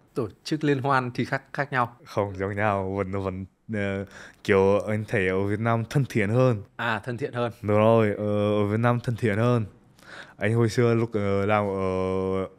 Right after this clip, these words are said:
Speaker 2: ở Nga nhá, kiểu anh em, ờ, đi làm lạnh lùng quá. Nhưng, ờ, lúc, ờ, ví dụ mình chơi thân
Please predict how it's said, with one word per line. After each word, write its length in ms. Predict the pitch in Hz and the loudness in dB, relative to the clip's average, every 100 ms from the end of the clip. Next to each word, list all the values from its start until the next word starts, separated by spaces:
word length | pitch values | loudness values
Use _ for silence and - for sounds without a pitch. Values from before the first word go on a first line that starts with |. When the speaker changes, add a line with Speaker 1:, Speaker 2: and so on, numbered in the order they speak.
| - | -12
Speaker 2:
ở 100 | 104 | -6
Nga 320 | 98 107 110 107 | -2 2 2 2
nhá, 220 | 113 98 | 0 -4
kiểu 200 | - 90 90 90 90 87 - - | -2 -2 -2 -2 -4 -8 -14 -10
anh 160 | 92 104 | -6 0
em, 340 | 104 104 101 | 0 0 -2
ờ, 280 | 95 98 95 | 0 0 0
đi 140 | 98 | -2
làm 420 | 101 104 101 95 | -2 -2 -2 -2
lạnh 140 | 95 98 | -4 -2
lùng 220 | 110 117 | -2 -2
quá. 320 | - 90 95 - - _ - - - - - | -2 0 0 -2 -10 _ -20 -20 -20 -10 2
Nhưng, 360 | 147 139 135 | 4 4 2
ờ, 220 | 123 117 | 4 4
lúc, 200 | 117 127 127 | 4 2 2
ờ, 460 | 117 113 110 110 | 2 4 4 4
ví 160 | 107 110 | 2 2
dụ 220 | 107 101 | 2 0
mình 240 | 95 110 110 | -2 -4 -4
chơi 240 | - 120 117 | 2 2 2
thân 500 | 135 123 117 110 110 | 2 2 2 0 -4